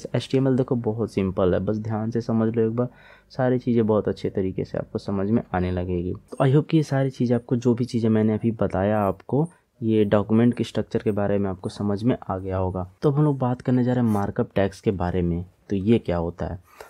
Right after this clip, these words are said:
तो मार्कअप टैग्स क्या होता है? मार्कअप टैग्स are used to structure content on web page। वेब पेज पे कंटेंट को स्ट्रक्चर करने के लिए करते हैं।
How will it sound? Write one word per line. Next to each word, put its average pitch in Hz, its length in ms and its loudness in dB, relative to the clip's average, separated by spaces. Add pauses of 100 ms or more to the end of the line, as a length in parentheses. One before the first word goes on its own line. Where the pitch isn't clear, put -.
(180)
तो 101 160 2
मार्कअप 123 480 -2
टैग्स 143 200 -2
क्या 143 120 -2
होता 139 220 -4
है? 135 60 -4
मार्कअप 123 540 -2
टैग्स - 480 -4 (160)
are 107 120 0
used 120 380 0
to 127 120 2
structure 107 400 -6 (120)
content 104 420 0
on 92 160 -4
web 104 220 -2 (100)
page। 143 180 0 (480)
वेब 107 180 -2
पेज 104 200 0
पे 117 100 -4
कंटेंट 98 440 -2
को - 120 -8
स्ट्रक्चर - 360 -2
करने 131 280 0
के - 80 -4
लिए 127 100 -2
करते 123 300 -4
हैं। 135 180 -6